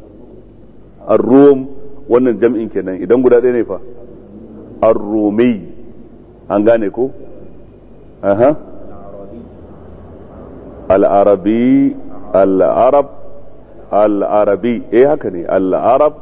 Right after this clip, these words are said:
al-arabi. Yayi. Ko me? Wannan yayi al-arabi.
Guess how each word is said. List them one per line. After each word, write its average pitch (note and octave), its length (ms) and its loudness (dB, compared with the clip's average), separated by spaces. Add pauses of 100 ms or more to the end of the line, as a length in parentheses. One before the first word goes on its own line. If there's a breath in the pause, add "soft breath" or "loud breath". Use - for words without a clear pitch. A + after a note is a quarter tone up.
(100)
al-arabi. G#2+ 800 -2
Yayi. A2+ 300 0 (580)
Ko C#3+ 180 4
me? A#2 140 -2 (2000)
Wannan C#3 220 4
yayi A#2 200 4
al-arabi. A2 680 2